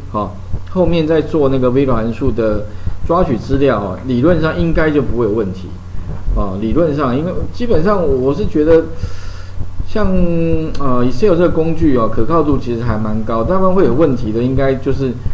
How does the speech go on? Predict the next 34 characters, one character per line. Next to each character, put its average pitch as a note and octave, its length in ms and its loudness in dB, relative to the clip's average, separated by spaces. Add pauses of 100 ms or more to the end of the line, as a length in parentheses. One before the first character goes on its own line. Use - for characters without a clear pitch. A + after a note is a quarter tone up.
(140)
你 A#2 100 0
在 D#3 160 2
操 F3+ 280 0
作 F3 200 2
上 C3+ 240 -2
面 B2+ 280 -2
哦， G2+ 120 -6
有 G#2+ 80 -4
没 C#3 120 0
有 - 40 2
什 - 80 0
么 A2 120 -2
细 C#3+ 240 -2
节 A2 180 -4
没 A#2 140 -4
有 A#2 100 -4
注 A2+ 220 -4
意 G#2+ 60 0
到？ F#2+ 260 -4
所 D#3+ 100 2
以 C#3 80 2 (400)
第 F#3+ 100 -2
一 A#3 80 0
步 A#3+ 140 0
的 F3+ 140 4
话， F3+ 120 4
就 D#3+ 140 2
是 D#3 80 0
先 D#3 260 0
把 A2+ 220 -2
那 B2+ 80 0
个 A#2 300 -2 (560)
代 G3 200 0
号 E3 360 0